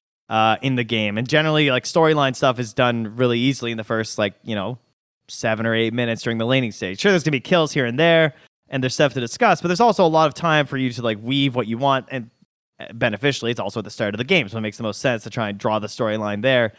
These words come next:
to get the viewer inter-, interested and try and explain to them why the stakes are so high in this match, 'cause, you know, it's T I, so every match is important. And so we were doing this thing where it was basically like,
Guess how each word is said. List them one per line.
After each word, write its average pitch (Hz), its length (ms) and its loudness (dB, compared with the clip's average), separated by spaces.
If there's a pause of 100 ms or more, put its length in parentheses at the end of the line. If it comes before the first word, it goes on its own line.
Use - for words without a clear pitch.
(180)
to 131 100 -6
get 117 140 -4
the 107 60 -16
viewer 107 240 -4
inter-, 113 280 -4
interested 113 480 -6
and 104 140 -8
try 135 180 -2
and 120 60 -2
explain 123 300 -4
to 117 40 -8
them 110 180 -4 (220)
why 135 180 2
the 123 100 -4
stakes 123 340 -8
are 113 60 -10
so 107 180 -2
high 101 180 -2
in 95 80 -8
this 90 160 -14
match, 90 300 -14
'cause, - 260 -12
you 107 100 -10
know, 98 120 -6
it's - 100 -14
T 117 220 -2
I, 85 160 -4
so - 120 -10
every 101 180 -6
match 80 220 -14
is - 60 -18
important. - 420 -12 (600)
And 127 100 -6
so 135 220 2
we 135 160 0
were 135 100 0
doing 143 220 -2
this 127 140 -8
thing 143 200 0
where 123 140 2
it - 20 -2
was 110 160 -8
basically 123 340 -4
like, 110 380 0